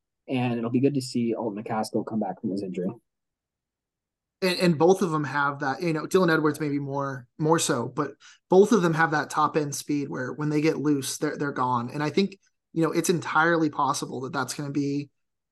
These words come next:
Speaker 2: uh, you know, something you can do against T C U's defense, right? Like, w-, you know, if you can get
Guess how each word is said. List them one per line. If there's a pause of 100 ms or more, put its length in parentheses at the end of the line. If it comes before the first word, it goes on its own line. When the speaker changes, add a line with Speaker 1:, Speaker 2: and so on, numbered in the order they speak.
(380)
Speaker 2:
uh,
you
know, (280)
something
you
can
do
against
T
C
U's
defense,
right?
Like,
w-,
you
know,
if
you
can
get